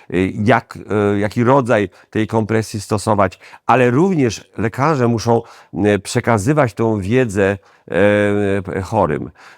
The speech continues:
bo, y, ja, ja państwu coś powiem, ja państwu coś powiem. E, to jest tak, że przychodzi osoba do lekarza, a lekarz mówi: "Proszę kupić, e, mm, e, podkolanówki, pończochy elastyczne, drugi stopień kompresji". I ta osoba zostaje, mm,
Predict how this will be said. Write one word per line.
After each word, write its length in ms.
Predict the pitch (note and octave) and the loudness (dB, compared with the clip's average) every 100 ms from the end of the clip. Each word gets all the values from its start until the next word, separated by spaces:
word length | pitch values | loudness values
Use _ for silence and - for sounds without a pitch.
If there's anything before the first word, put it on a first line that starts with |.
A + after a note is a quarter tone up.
| - | -8
bo, 500 | D#2+ G2+ G2 F#2+ - | 0 4 4 0 -2
y, 220 | G#2 G2 - _ _ | -4 -6 -10 _ _
ja, 240 | G#2+ B2 G2 | -6 -4 -4
ja 180 | A2+ C#3 | -4 0
państwu 320 | D3 C3+ A#2+ | 0 0 -4
coś 180 | A2+ A2+ | -6 -2
powiem, 320 | - F#2+ F2 | 0 0 2
ja 80 | A2 | 2
państwu 200 | A2+ G#2+ | 0 -2
coś 80 | F#2+ | 0
powiem. 180 | A2 F2+ - - | 0 0 -8 -12
E, 280 | - G2 G2 | -2 0 2
to 120 | G#2+ | 2
jest 220 | C#3+ C3 | 2 2
tak, 180 | - C3+ | 0 0
że 280 | A2 A#2 G#2 | 2 0 0
przychodzi 540 | - A#2 C3 B2 G#2 | -4 -2 0 0 -4
osoba 460 | F#2 G2 B2 A#2 A2 | -4 -2 0 2 2
do 80 | G#2 | 2
lekarza, 460 | F#2+ F2+ A#2+ A2+ | 0 0 0 0
a 40 | G#2 | 0
lekarz 240 | G#2+ G#2+ | 0 -2
mówi: 220 | G#2+ G#2 - - | -2 -4 -6 -10
"Proszę 300 | - D#3 C#3+ | -2 0 2
kupić, 460 | B2+ B2+ B2 G#2+ - | 0 -2 -4 -6 -2
e, 220 | F#2+ G#2+ F#2+ _ - | 0 0 -2 _ -8
mm, 360 | G2 G#2 G#2 | -2 0 2
e, 180 | G#2 G2+ | 2 2
podkolanówki, 880 | F#2+ A2 - G#2+ A2 A2 - G#2+ G2 | 0 -4 0 0 2 -2 -4 -4 -2
pończochy 520 | F2+ G2+ F#2+ A2 G2+ | 0 0 0 -2 0
elastyczne, 500 | G#2 F2+ - A2+ - | 0 0 -2 -6 -4
drugi 240 | F#2+ A#2 G2 | 0 0 -2
stopień 320 | - F#2 G2 | -2 -2 -2
kompresji". 580 | F#2 F#2 F#2 D#2+ - - _ - - | -2 -2 -2 -2 -4 -14 _ -20 -10
I 100 | - | -2
ta 160 | - C3 | 2 2
osoba 360 | B2 F3 F3+ | 2 0 2
zostaje, 580 | D3+ C3 - D3+ D3+ D3 - - - | 2 0 0 2 2 0 -4 -18 -12
mm, 320 | - A2 A2 | -2 0 2